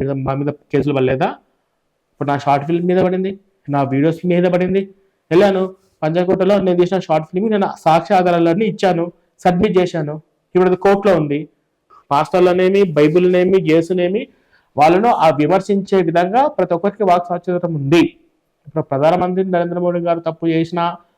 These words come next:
ఆయన పరిపాలనలో ఏదైనా లోటుపాట్లు కనిపించినా, ఓటు వేసినా మన అందరికీ కూడా వాళ్ళని విమర్శించే హక్కు ఏ విధంగా ఉంటుందో,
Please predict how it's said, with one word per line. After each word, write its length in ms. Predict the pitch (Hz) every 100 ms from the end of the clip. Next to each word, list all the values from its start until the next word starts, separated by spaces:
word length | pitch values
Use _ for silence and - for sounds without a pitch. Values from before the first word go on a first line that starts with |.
| _ -
ఆయన 160 | 151 156
పరిపాలనలో 480 | 147 160 165 170 165 165
ఏదైనా 240 | 156 156 160 156 _ _ 131
లోటుపాట్లు 480 | 156 160 156 156 156
కనిపించినా, 420 | 147 147 143 151 151 160 _ _ -
ఓటు 280 | 143 190 190
వేసినా 300 | 180 190 185 170
మన 120 | 151 151 143
అందరికీ 320 | 170 180 170 147
కూడా 180 | 147 202
వాళ్ళని 220 | 156 156 143
విమర్శించే 460 | 139 160 170 165 165
హక్కు 240 | 156 139 156 139
ఏ 40 | 131
విధంగా 260 | 139 151 151 120
ఉంటుందో, 440 | 117 117 117